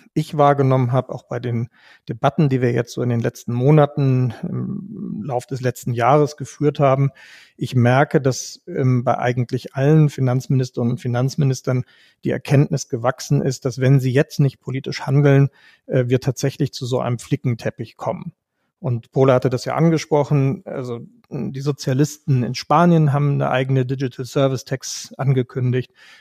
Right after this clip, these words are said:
die Liberalen in Frankreich und die Konservativen in Großbritannien und auch die Kurzregierung in Österreich. Die Italiener hatten so ein Modell, das sie jetzt im Moment noch ausgesetzt haben,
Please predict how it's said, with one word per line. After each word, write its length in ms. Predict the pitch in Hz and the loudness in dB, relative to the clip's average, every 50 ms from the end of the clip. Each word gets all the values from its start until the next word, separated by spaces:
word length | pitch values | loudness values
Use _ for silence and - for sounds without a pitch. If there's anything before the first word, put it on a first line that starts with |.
| _ _ | _ _
die 60 | 160 | 0
Liberalen 640 | 131 127 127 117 127 120 117 120 117 120 123 123 127 | 2 2 2 2 2 0 0 0 2 2 2 2 0
in 120 | 131 127 | -2 -4
Frankreich 720 | 117 - - 131 139 170 160 - - 151 151 147 139 - - | -8 -4 0 2 4 4 2 2 2 2 2 2 -2 -2 0
und 160 | 139 135 - | 0 0 0
die 40 | 139 | -2
Konservativen 920 | - 143 135 135 131 135 123 123 123 120 - - 135 120 117 120 120 123 - _ _ _ _ _ _ _ | -2 0 2 2 2 2 0 0 -2 -2 -4 -8 -8 -6 -2 -2 -2 -2 -2 _ _ _ _ _ _ _
in 100 | - 135 | 0 0
Großbritannien 1040 | 117 117 127 113 - - - - - 135 143 160 160 160 160 151 151 151 151 151 - | 0 0 -2 -4 -4 -10 -12 -4 -2 2 4 4 6 6 6 6 6 6 4 2 0
und 240 | - 131 123 123 - | -2 -4 -6 -6 -6
auch 220 | - 127 123 - | -6 -8 -8 -10
die 100 | _ 135 | _ -14
Kurzregierung 920 | 123 - - 131 131 - - - 139 123 117 120 127 120 117 117 113 117 - | -8 -4 -2 -2 -2 -2 -6 -10 -8 -8 -4 -2 -2 -2 -2 -2 -4 -6 -8
in 180 | - - 127 - | -6 -8 -6 -2
Österreich. 560 | - 160 156 - - 156 135 139 139 139 - | 0 -2 0 2 0 2 4 4 2 2 0
Die 80 | - | -2
Italiener 460 | 135 - - 139 120 120 123 123 113 117 | -6 -4 -2 -4 0 2 4 4 4 4
hatten 280 | - - 127 127 117 - - - - - - - | 2 -2 -2 -2 -2 -4 -6 -14 -16 -18 -10 -8
so 160 | 170 143 131 120 | -6 -2 0 2
ein 60 | 120 | 2
Modell, 280 | 120 117 120 123 123 | 2 4 4 4 4
das 140 | 127 127 - | 4 2 -2
sie 60 | - | -4
jetzt 120 | 135 123 - | -10 -10 -8
im 60 | 143 | -8
Moment 200 | 135 123 120 127 | -6 -6 -4 -6
noch 120 | 135 117 | -6 -6
ausgesetzt 580 | - 139 143 - - - 135 127 127 - - - | 0 0 -2 0 0 -2 0 0 0 -4 -4 -2
haben, 300 | 135 123 123 123 123 117 | 0 0 2 2 0 -4